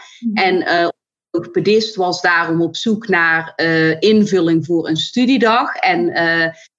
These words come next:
Speaker 2: ja, zij kwam, eh, bij Pien van der Morst, eh, terecht, hè, het ondersteunend tekenen. En dit vonden wij echt een cluster twee specifieke vaardigheid. Vonden wij belangrijk dat, eh, onze docenten daarmee, eh, aan de slag konden gaan.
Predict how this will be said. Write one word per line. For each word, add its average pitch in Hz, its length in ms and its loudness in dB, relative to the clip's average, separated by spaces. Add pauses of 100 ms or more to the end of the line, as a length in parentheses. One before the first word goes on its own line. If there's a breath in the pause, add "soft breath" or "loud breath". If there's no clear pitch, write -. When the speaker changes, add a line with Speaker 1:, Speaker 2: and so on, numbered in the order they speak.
(140)
Speaker 2:
ja, 160 260 -2
zij 185 320 0
kwam, 180 340 0
eh, 160 180 0
bij 165 240 -2
Pien 185 280 0
van 160 200 0
der 160 80 4
Morst, 214 460 0
eh, 190 140 2
terecht, 185 560 -2
hè, 190 140 2
het 175 240 -2
ondersteunend 170 760 2
tekenen. 196 640 2
En 165 220 0
dit 214 240 0
vonden 190 340 0
wij 147 180 -2 (160)
echt 208 180 -8
een 190 140 -2
cluster 170 360 -2
twee 196 280 2
specifieke 175 920 0
vaardigheid. 214 800 0
Vonden 180 180 -2
wij 165 180 0
belangrijk 165 640 0
dat, 160 320 -6
eh, 156 240 0 (380 loud breath)
onze 165 280 2
docenten 165 580 2
daarmee, 160 540 2
eh, 151 140 2
aan 156 220 0
de 151 80 -2
slag 214 360 -2
konden 190 320 0
gaan. 170 360 0